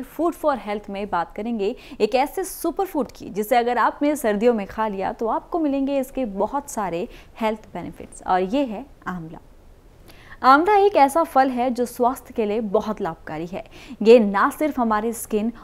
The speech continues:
और बालों के लिए फायदेमंद है, बल्कि इसे कई बीमारियों में एक औषधि के रूप में इस्तेमाल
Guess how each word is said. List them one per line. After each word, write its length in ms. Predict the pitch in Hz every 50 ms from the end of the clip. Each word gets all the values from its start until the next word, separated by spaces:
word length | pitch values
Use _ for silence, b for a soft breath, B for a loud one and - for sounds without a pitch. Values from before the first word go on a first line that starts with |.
| B -
और 180 | 190 214 220 196 185 160 -
बालों 260 | 190 190 214 254 320 330
के 100 | - 320
लिए 100 | 294 277
फायदेमंद 600 | - 233 196 190 185 190 202 208 214 220 226 208
है, 200 | 202 220 269 294
बल्कि 460 | 240 202 196 190 - - - 285 349
इसे 280 | 339 320 285 - 381 370 370 - -
कई 200 | 269 294 392 359
बीमारियों 540 | 277 247 220 214 196 180 180 202 233 254
में 180 | 214 190 214 -
एक 240 | - - 262 - -
औषधि 420 | 208 190 180 - - 220 214 269 262
के 120 | - 190
रूप 200 | 175 180 185 185 -
में 120 | 175 170 185
इस्तेमाल 480 | 202 - - 220 196 175 175 185 196